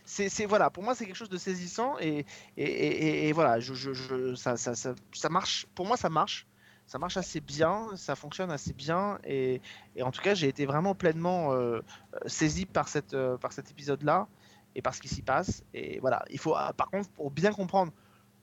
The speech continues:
je le dis, le premier épisode, parce que je pense que ce sera pas diffusé comme ça sur T F un, mais,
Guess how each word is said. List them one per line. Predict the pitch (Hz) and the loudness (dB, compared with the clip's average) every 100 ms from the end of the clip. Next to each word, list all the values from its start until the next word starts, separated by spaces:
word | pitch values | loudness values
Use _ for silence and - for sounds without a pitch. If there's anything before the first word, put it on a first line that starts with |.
| _ 120 | _ -4
je | 139 | -2
le | 131 | 0
dis, | 151 | 0
le | 202 | 0
premier | - 143 | 0 0
épisode, | 143 147 147 | 0 0 0
parce | - - | -2 -16
que | |
je | 120 | -14
pense | 113 147 | -12 -12
que | 135 | -10
ce | 127 | -8
sera | 117 | -2
pas | 139 | -2
diffusé | 135 139 135 | -2 -6 -6
comme | 135 | -4
ça | 147 | -6
sur | - 131 | -6 -6
T | 127 | -4
F | 139 | -2
un, | 277 | 0
mais, | 220 | 0